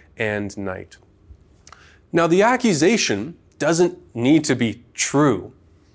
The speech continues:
It just needs to be believed for it to ruin your relationship, right? We said there's no condemnation.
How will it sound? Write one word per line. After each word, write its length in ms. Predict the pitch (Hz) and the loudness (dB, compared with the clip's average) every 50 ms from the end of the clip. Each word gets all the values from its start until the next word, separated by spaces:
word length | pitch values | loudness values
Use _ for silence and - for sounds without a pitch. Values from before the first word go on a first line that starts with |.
| _ _ _ - | _ _ _ -10
It 80 | - 120 | -8 -6
just 300 | - - 139 135 - - | -2 -2 -2 -2 0 0
needs 220 | 135 131 127 - | 0 0 -2 -2
to 100 | - 127 | -4 -4
be 140 | 120 120 113 | -2 -4 -4
believed 720 | 110 117 110 104 107 127 160 165 147 117 98 95 - - | -4 -4 -6 -4 -2 -2 -2 0 -2 -2 -4 -6 -12 -14
for 240 | - - - 113 107 | -14 -8 -6 -6 -6
it 120 | 92 - - | -6 -8 -12
to 120 | - 113 | -14 -12
ruin 360 | 104 104 117 120 117 113 110 | -8 -6 -6 -4 -4 -6 -6
your 180 | 107 104 101 98 | -6 -6 -8 -8
relationship, 720 | 98 101 98 98 98 95 92 - 104 95 - - - - _ _ _ _ _ _ _ _ _ - | -8 -8 -10 -10 -12 -12 -14 -14 -16 -16 -18 -18 -18 -20 _ _ _ _ _ _ _ _ _ -10
right? 220 | - 101 117 131 | -6 -4 -4 -2
We 100 | 139 131 | -2 -4
said 220 | 120 - 196 214 180 | -2 0 2 2 2
there's 180 | 160 143 131 | 2 2 2
no 160 | 151 147 147 - | 2 2 2 2
condemnation. 800 | - 147 139 131 123 123 117 110 107 101 95 - - 98 95 | 0 -2 -2 -2 -2 -2 -2 -2 -4 -4 -6 -8 -12 -12 -16